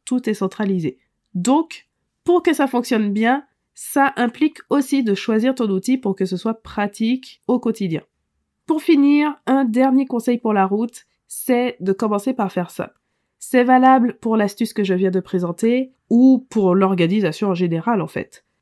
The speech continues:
Il sera généralement plus efficace de démarrer avec un système simple et de le faire évoluer au fur et à mesure. Ça permet de garder de la clarté parce qu'on ne s'éparpille pas dans des choses compliquées,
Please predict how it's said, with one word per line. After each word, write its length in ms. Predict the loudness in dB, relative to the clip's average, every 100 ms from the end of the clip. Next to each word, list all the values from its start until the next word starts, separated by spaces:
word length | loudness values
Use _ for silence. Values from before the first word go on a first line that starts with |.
| _
Il 140 | 0
sera 720 | 0 -2 0 2 2 2 0 -2
généralement 560 | -2 0 0 0 0
plus 300 | -4 -2 -2
efficace 540 | 0 -4 -4 -4 -4 -6
de 80 | -2
démarrer 640 | -2 -2 -4 -2 -2 -2 _ _ _
avec 460 | -4 -2 -4 -6 -8
un 60 | -8
système 420 | -6 -8 -6 -8
simple 500 | -6 -4 -4 -6 -20 _ _
et 180 | 0 2
de 120 | 2
le 120 | 0
faire 220 | -2 -2
évoluer 480 | -2 0 -2 -2 -4 -6
au 100 | -12
fur 240 | -6 -4
et 40 |
à 60 | -2
mesure. 380 | -2 -2 -4 _ _ _ _
Ça 200 | -4 -2
permet 260 | 2 2
de 80 | 2
garder 360 | 0 0 0 0
de 120 | 0
la 120 | -4
clarté 560 | -4 -4 -4 -2 0 0
parce 240 | -2 -8
qu'on 140 | -4 -4
ne 80 |
s'éparpille 560 | -2 -4 -6 -8 -8 -10 _
pas 280 | -2 0 0
dans 160 | -4
des 120 | -4 -4
choses 200 | -6 -4
compliquées, 680 | -4 -4 -6 -2 -2 -2